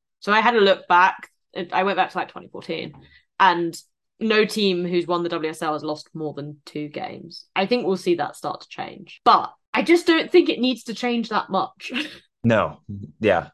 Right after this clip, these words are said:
Speaker 2: Yeah. And I, I do think that kind of that, that, that side of things of basically, like, you're talking about, like,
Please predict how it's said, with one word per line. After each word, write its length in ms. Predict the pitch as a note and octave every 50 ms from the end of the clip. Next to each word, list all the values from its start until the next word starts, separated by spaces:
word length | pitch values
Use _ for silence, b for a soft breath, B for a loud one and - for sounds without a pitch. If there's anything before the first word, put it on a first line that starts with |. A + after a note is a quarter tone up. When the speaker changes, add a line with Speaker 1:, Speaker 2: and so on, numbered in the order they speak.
| _ _ _ _
Speaker 2:
Yeah. 240 | C#3 D3 C#3+ C#3
And 200 | C3 A#2 C#3 C#3+
I, 320 | B2 A#2 B2 B2+ A2+ F#2+ B2
I 40 | C#3
do 160 | A#2+ C#3+ C3+
think 180 | C3+ C#3 A#2+
that 140 | G#2 A#2+ A2+
kind 180 | - A#2+ A#2 A2+
of 80 | G#2
that, 160 | G#2 G2+ F#2+ - _ _ _ _ _ _
that, 260 | A#2 G#2+ G2+ - _ _
that 160 | A2 G#2+ F#2+
side 260 | - - A2 G#2+ G2+
of 120 | G2+ - -
things 240 | - G2+ G2 F#2+ G2
of 100 | F2+ D#2
basically, 600 | G2 F#2+ - - F#2+ - G2+ F#2+ F#2 F2+ F2+ E2+
like, 260 | E2+ E2 D#2 D2+ - _ _ _ _ _
you're 120 | - G2
talking 200 | - G2+ G2 F#2+
about, 140 | F2+ F2+ D#2
like, 220 | E2+ F2 E2+ -